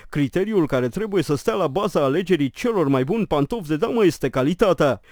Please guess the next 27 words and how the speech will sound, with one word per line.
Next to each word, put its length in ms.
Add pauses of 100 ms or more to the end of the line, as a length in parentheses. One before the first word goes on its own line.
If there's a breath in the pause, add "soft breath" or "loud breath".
(120)
Puteți 380
investi 420
și 160
în 80
pantofi 400
de 100
damă 260
ieftini, 460 (200 loud breath)
dacă 240
aceștia 380
sunt 220
confecționați 760
din 120
materiale 560
de 120
calitate 500
și 140
cu 100
multă 320
grijă. 540 (580 loud breath)
În 120
textul 400
pe 120
care 240
tocmai 360
l-am 140
citit, 380